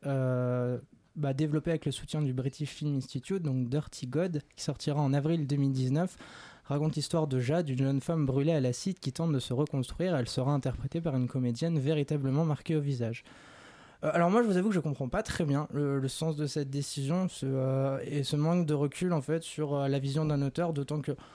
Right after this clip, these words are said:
en plus, l'archétype du méchant défiguré, euh, la plupart du temps, est utilisé dans un genre fantastique, donc assez éloigné du, du réel. Est-ce que ça veut dire que les auteurs, ils doivent continuer à édulcorer leur histoire, à gommer les imperfections pour ne pas choquer une certaine bienséance ?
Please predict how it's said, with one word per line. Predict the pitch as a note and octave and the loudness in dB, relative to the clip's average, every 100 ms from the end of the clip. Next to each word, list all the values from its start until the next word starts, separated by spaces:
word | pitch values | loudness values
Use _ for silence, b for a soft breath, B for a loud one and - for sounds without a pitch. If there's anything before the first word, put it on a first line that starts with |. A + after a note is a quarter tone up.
| B - | B -6
en | C#3 | -2
plus, | F3 - | -2 -2
l'archétype | D3 - C#3+ E3+ D3 | -4 -4 -4 -4 -2
du | C3+ | 0
méchant | C3+ - D#3 | 0 0 -2
défiguré, | C3+ C#3+ B2+ C3+ D3 E3+ | -2 -4 -2 0 2 2
euh, | D#3 C3+ C3 C3+ | 2 2 2 0
la | C#3 | -2
plupart | C#3+ C3+ C3 | -2 -2 -2
du | B2 | -2
temps, | D#3 D3 | 0 0
est | |
utilisé | B2+ C#3 C3 C#3+ | 0 0 0 2
dans | C#3 B2+ | 0 0
un | |
genre | B2+ C3 | -2 -4
fantastique, | - C#3 C3+ B2+ E3+ D#3 | -4 -2 -2 -2 -2 -2
donc | B2+ - | -2 -2
assez | C#3 - D3+ | -2 0 2
éloigné | C#3+ C#3+ D3+ D3+ | 2 2 2 0
du, | C3+ C3 | -2 -2
du | B2 C3 | -2 -2
réel. | B2+ D#3+ G3 B B B B B - | 0 0 0 B B B B B -6
Est-ce | D3+ | -2
que | F3+ F#3 | -2 -2
ça | - | 0
veut | D3+ | 0
dire | D3 D#3+ D#3+ | 2 0 0
que | D#3 | 0
les | C#3+ | 2
auteurs, | C3+ D#3+ E3 | 2 0 2
ils | |
doivent | C#3 B2+ - | 2 0 -2
continuer | D3 - D#3 D#3+ | -2 0 2 4
à | D#3 C3+ | 2 2
édulcorer | D3 C#3+ C#3 D3 C#3+ C#3+ | 0 0 0 0 0 0
leur | C3+ | 0
histoire, | B2+ - D3 E3+ | -2 -2 0 2
à | D3+ | 2
gommer | B2 C3+ D3 | 0 0 2
les | D3 C3 | 2 2
imperfections | B2+ C3 - C3 - E3+ F3 | 0 -2 -4 -8 -4 -2 -2
pour | C3+ C3 | -2 -2
ne | B2+ | 0
pas | C3+ D3+ | 0 -2
choquer | - C#3 D#3 | -2 -4 -2
une | D3+ | -2
certaine | C#3 C3 C#3 C3+ | -2 -2 -2 0
bienséance ? | B2+ C3 - C#3+ G3 - | 0 -2 0 0 0 -4